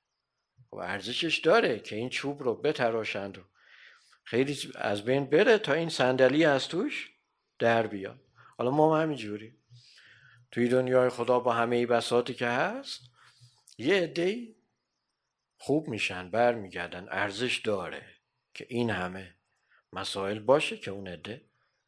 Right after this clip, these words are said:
برگردن. لذا امام باقر علیه السلام فرمود، این مسئله رو نسبت به بارون فرمودن، بعدم فرمودن حالا شما اگه در منطقه‌ای هستید که معصیت زیاده، باید برید،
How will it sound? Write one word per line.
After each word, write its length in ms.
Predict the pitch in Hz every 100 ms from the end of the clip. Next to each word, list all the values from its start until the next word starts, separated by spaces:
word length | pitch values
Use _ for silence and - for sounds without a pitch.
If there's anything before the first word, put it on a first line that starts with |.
| _ _ _ -
برگردن. 640 | 82 76 - - - - _ _ - - - 107
لذا 200 | 113 131
امام 280 | 113 110
باقر 260 | 104 107 120
علیه 140 | 110
السلام 380 | 104 - 98 120
فرمود، 640 | 117 101 104 156 202 - _ _ _ _ _ _
این 180 | - 127
مسئله 400 | 117 - 101 107
رو 120 | 120
نسبت 400 | 107 98 - 90
به 100 | 101
بارون 320 | 92 95 98 123
فرمودن، 680 | 101 95 101 143 202 185 _ - - - - _ _ _
بعدم 260 | 120 120 131
فرمودن 640 | 117 110 113 160 202 196 _ _ _ _ _
حالا 200 | 107 113
شما 280 | 113 110 110
اگه 80 | 107
در 200 | 107 104
منطقه‌ای 540 | 104 104 107 107 107
هستید 400 | 101 101 - 104
که 240 | - 101 _ _ _ _ _ -
معصیت 600 | 101 107 - 98 104 101
زیاده، 600 | 98 101 104 101 147 220
باید 360 | 127 104 117 113
برید، 440 | 117 107 113